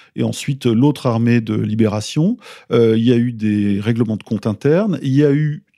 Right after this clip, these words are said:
toute une bataille pour le trésor de guerre du F L N, qui avait été, euh, raclé sur les commerçants, les petits commerçants arabes en France, euh, algériens,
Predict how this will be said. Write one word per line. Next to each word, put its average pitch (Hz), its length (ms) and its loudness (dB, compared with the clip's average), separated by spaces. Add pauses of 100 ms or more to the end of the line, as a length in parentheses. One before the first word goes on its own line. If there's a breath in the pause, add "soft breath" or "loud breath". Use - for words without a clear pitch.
(120)
toute - 340 0
une 147 320 4
bataille 147 600 0 (140)
pour 190 460 2 (340 soft breath)
le 127 160 4
trésor 165 380 0
de 139 100 0
guerre 127 240 0
du 117 160 0
F - 120 -8
L 104 100 -2
N, 160 240 0 (240 soft breath)
qui - 100 -2
avait 123 240 2
été, 120 260 0
euh, 101 240 2 (180 soft breath)
raclé 139 600 0 (200 soft breath)
sur 139 280 -2
les 113 80 0
commerçants, 120 500 -2
les 110 120 0
petits - 100 -14
commerçants 110 460 -4
arabes 104 180 -4
en 107 80 -2
France, 190 460 -2
euh, 95 180 -6
algériens, 139 480 -4